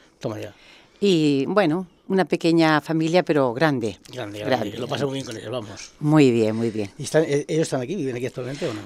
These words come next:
Speaker 2: No, ellos viven en Sabadell.
Speaker 1: Sabadell.
Speaker 2: Sí, los
Speaker 1: Bien.
Speaker 2: dos.
Speaker 1: Vienen de cuando en cuando.
Speaker 2: Vienen, pues, siempre que pueden, a ver a su madre.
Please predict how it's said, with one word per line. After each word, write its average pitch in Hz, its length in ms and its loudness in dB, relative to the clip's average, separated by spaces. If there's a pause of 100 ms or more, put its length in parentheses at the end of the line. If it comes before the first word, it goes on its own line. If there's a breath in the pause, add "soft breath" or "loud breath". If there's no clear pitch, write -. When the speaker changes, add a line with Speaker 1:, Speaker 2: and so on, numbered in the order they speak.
(160)
Speaker 2:
No, 190 280 2
ellos 196 380 6
viven 196 360 2
en 175 120 6
Sabadell. 123 400 0 (200)
Speaker 1:
Sabadell. 101 360 -10 (240)
Speaker 2:
Sí, - 180 -16 (360)
los 135 100 -4
Speaker 1:
Bien. 117 120 -8
Speaker 2:
dos. - 200 -18 (180)
Speaker 1:
Vienen 120 220 -10
de 113 60 -14
cuando 113 160 -12
en 117 60 -16
cuando. 180 180 2
Speaker 2:
Vienen, 170 440 10
pues, - 200 -6
siempre 175 320 2
que 135 100 2
pueden, 117 320 -2 (220)
a 151 80 -2
ver 139 160 2
a 131 40 -2
su - 120 -6
madre. 117 420 -2